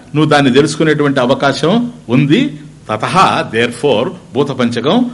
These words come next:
ప్రకర్షేణ వివిచ్యతే. అది ఇంకేం లేదు. ఈ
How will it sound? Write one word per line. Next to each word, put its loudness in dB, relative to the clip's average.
ప్రకర్షేణ -2
వివిచ్యతే. -2
అది -18
ఇంకేం -12
లేదు. -16
ఈ 2